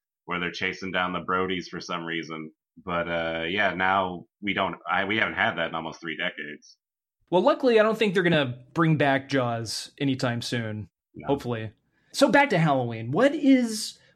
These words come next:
Speaker 2: or what was your first introduction to the Halloween franchise? Were you a kid? Were you older?
Speaker 1: It's really weird 'cause, you know, now I'm, you know, I'm a big fan of the Halloween,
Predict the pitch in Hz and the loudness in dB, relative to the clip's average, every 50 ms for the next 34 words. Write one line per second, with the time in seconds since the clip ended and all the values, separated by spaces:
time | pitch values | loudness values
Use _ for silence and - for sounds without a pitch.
0 | _ - 175 170 170 165 180 226 269 285 - - 190 170 190 175 160 151 147 147 | _ 2 4 6 6 6 6 6 6 4 2 0 0 2 2 2 2 2 0 0
1 | 147 147 135 127 - - - _ 160 139 139 147 170 185 185 175 - - 160 143 | -2 -2 -4 -6 -8 -10 -10 _ -2 0 2 4 4 4 2 0 0 0 2 2
2 | 127 131 127 - - - - - 147 143 131 143 135 127 123 120 - - 131 120 | 2 0 -2 -4 -6 -8 -6 -6 -4 -4 -2 -2 0 -2 -2 -2 -4 -6 -6 -6
3 | 120 120 123 127 107 113 127 127 123 123 123 120 120 117 113 110 - _ _ _ | -6 -6 -6 -6 -4 -2 -2 0 0 0 -2 -4 -4 -6 -8 -10 -12 _ _ _
4 | _ _ _ - 139 127 123 120 123 - 113 107 107 107 110 - - 147 160 160 | _ _ _ -4 -2 -2 0 -2 -4 -4 -6 -6 -6 -8 -8 -2 2 4 6 6
5 | 151 143 139 143 - - 196 202 202 196 190 190 170 160 156 147 147 147 147 - | 6 6 4 2 2 6 8 8 10 8 8 6 4 4 4 6 4 4 2 4
6 | 180 170 170 165 160 165 160 160 156 156 156 165 165 165 _ _ _ _ _ 151 | 4 4 6 6 4 4 2 2 2 0 -2 -4 -6 -10 _ _ _ _ _ -10
7 | 160 - - 233 254 240 180 139 135 135 120 104 - - 123 120 104 101 110 113 | -10 -8 -8 -6 -4 -2 -2 0 2 2 2 2 0 -2 -4 -4 -4 -4 -4 -2
8 | 107 104 104 104 113 131 147 160 156 147 139 131 120 - - 117 113 107 110 113 | -2 -2 0 0 2 2 2 2 2 0 0 -2 -6 -6 -2 0 0 2 0 0
9 | 101 92 110 - - - 110 107 110 107 95 95 95 95 101 98 95 92 92 95 | 0 -2 -4 -4 -4 -4 -2 -2 -2 -2 -2 -4 -2 -2 0 -2 -2 -2 -4 -4
10 | 95 95 95 92 92 92 90 - | -4 -4 -4 -6 -6 -8 -10 -12